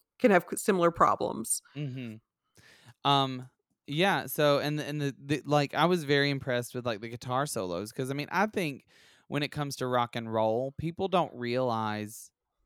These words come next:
Speaker 2: like, just how m-, talented the musicians are.
Speaker 1: Mm-hmm.
Speaker 2: Because that was, that, that was a lot of talent in those rock and
Speaker 1: Yeah.
Speaker 2: roll, or in those guitar solos. Um, but yeah, I was just,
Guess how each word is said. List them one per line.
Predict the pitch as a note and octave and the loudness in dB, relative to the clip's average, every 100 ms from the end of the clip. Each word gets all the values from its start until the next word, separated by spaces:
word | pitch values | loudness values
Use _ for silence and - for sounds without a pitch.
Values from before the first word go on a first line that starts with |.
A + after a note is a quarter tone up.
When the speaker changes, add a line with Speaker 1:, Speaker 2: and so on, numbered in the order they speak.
| _ - | _ -2
Speaker 2:
like, | C3+ B2 A#2 C3 | 2 2 0 -8
just | A#2+ C#3 D3+ C#3+ - - - _ _ _ _ _ | -6 2 4 2 -2 -8 -12 _ _ _ _ _
how | - D#3 F#3+ G#3 | -14 -2 2 2
m-, | C3+ B2 - _ _ _ _ _ _ _ _ | 0 -10 -20 _ _ _ _ _ _ _ _
talented | - - E3 G#3+ C3+ C3 A#2 | -10 0 2 2 0 -4 -4
the | |
musicians | A#2+ A#2 A#2+ F#3+ C3 A2 G2 | -6 -2 2 2 2 -6 -6
are. | G1+ G1+ - - | -6 -10 -12 -4
Speaker 1:
Mm-hmm. | G3+ F3+ F#3+ F#3 - _ - | -2 0 -2 -2 -6 _ 0
Speaker 2:
Because | D3+ E3 D3+ C3+ | 2 4 2 4
that | G3 D#4+ | 4 4
was, | C#4 D#3 - | 0 -2 -2
that, | D3+ C4+ A#3 D3+ | 2 2 2 2
that | A3+ | 4
was | G#3+ | 4
a | |
lot | C#3 C3+ C#3 B2 | 2 6 8 6
of | A2+ | 2
talent | - B2+ F#2 C2 - - - | -4 -4 -4 -14 -20 -20 -12
in | C3+ | -8
those | C3 B2 A#2 | -6 -6 -8
rock | - B2 | -4 2
and | F#3 | 2
Speaker 1:
Yeah. | D3+ | 2
Speaker 2:
roll, | A#2 A2+ A2+ G#2 | 0 -2 -2 0
or | C3 C3+ | 2 2
in | C3+ | 2
those | C3 A#2+ B2 | -2 -2 -4
guitar | B2+ B2+ A#2+ | -4 2 2
solos. | A2+ B2 A#2+ A#2 A2+ A2+ A2+ - - - - | 2 2 4 6 6 4 0 -10 -20 -20 -2
Um, | - C#3+ C3+ C3 B2+ B2 - _ _ - | 6 8 8 6 0 -6 -10 _ _ -4
but | E3 | 0
yeah, | G3 F#3+ | 2 2
I | C#3+ F3 | 4 4
was | F3+ | 4
just, | G3 F3 | -2 -4